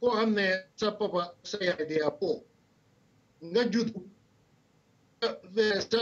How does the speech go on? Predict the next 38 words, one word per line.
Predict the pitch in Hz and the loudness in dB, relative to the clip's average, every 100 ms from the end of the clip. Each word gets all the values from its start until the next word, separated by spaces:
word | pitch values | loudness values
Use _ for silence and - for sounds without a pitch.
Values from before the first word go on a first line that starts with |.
| 226 | 0
sa | - 233 | 0 0
siblings | - 240 185 196 214 | 2 0 -2 -2 -2
yi, | 202 | 0
kenn | 226 233 | 0 0
demu | 240 226 | 2 2
si | 208 180 175 - | 0 -2 -6 -8
high | - 190 | -2 -2
school. | 180 - 170 123 - _ _ _ _ _ _ | -2 -4 -8 -10 -12 _ _ _ _ _ _
Yow, | 160 226 262 262 - | 0 2 2 -2 -6
nga | 185 | 0
nekk | 233 233 220 | 2 4 2
si | - 220 220 208 | 2 2 2 2
xale | 214 214 | 0 0
yi, | 156 135 | 0 -2
nga | 175 | -2
dem | 208 208 | 0 0
high | 175 196 | 0 0
school, | 196 - - | 0 -4 -2
Amity | 220 220 208 214 | 2 4 2 0
High | 190 208 | -2 -2
School. | - 165 127 - _ _ _ _ _ _ _ _ _ _ | -4 -8 -10 -10 _ _ _ _ _ _ _ _ _ _
Nga | 156 220 | 0 4
nekk | 247 247 240 | 4 4 4
fa | 214 | 2
head | 180 196 226 180 | 2 2 2 4
girl. | 202 - - - _ _ _ _ _ _ _ _ _ - | 2 2 -2 -14 _ _ _ _ _ _ _ _ _ 0
Nga | 180 | 4
jógee | 220 254 247 208 | 6 8 8 8
fa, | 175 214 - - - _ - _ - - | 6 4 0 -12 -20 _ -20 _ -20 -4
nga | 160 220 | 6 8
dem, | 247 233 220 - | 8 6 2 0
nga | 196 226 | 4 6
dem | 240 | 6
sëyi | 220 - 226 196 175 165 - - | 6 6 6 6 2 -2 -8 0
outside | 214 226 220 214 | 0 4 4 4
of | 190 | 2
the | 180 175 - | -2 -4 -2
country, | 175 139 | -2 -2